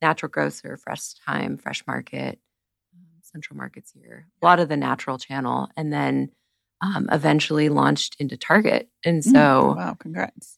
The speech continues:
Speaker 2: Yeah.
Speaker 1: Yeah, and that was our first move into more of a conventional or mainstream retailer. And we've had an amazing experience there, and have then just been growing and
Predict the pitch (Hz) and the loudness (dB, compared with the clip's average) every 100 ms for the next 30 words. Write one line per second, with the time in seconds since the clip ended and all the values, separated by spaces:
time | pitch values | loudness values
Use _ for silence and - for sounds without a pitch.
0 | _ 175 214 247 240 196 202 202 220 214 | _ 4 8 10 10 8 6 4 4 2
1 | 202 208 208 175 165 165 185 160 147 - | 2 0 2 0 2 2 4 2 2 -2
2 | 147 143 143 156 160 151 139 139 147 - | -2 -2 -4 -4 -2 2 4 4 2 0
3 | 139 139 - 160 139 131 - 165 175 147 | -2 -4 -4 0 2 2 0 2 4 4
4 | 139 127 143 - 147 165 165 165 165 - | 4 0 -2 0 0 0 -2 0 0 4
5 | 180 190 214 226 233 - 160 147 139 143 | 4 8 8 6 0 0 2 4 2 0
6 | - - 151 156 151 147 143 139 139 147 | -2 -12 0 4 6 6 6 4 2 0
7 | 147 151 - 156 156 170 170 - 185 180 | 0 -4 -4 0 2 2 0 -2 2 4
8 | 196 202 - 160 151 139 135 139 135 139 | 4 2 0 0 2 -2 0 0 0 0
9 | - 143 135 147 156 147 143 139 143 | 4 4 6 8 8 6 4 2 0